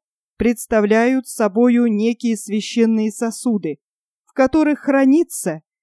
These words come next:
и передается от столетия к столетию великая истина,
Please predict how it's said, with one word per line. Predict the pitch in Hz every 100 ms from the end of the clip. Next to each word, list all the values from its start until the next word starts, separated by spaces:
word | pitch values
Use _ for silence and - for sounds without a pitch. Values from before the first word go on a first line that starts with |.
| -
и | 269
передается | 285 302 294 254 269 240 254 302 - 269
от | 254
столетия | - 240 233 285 285 262
к | 220
столетию | - 202 185 240 294 311 294 240
великая | 196 190 302 294 208 -
истина, | 208 220 - - 247 240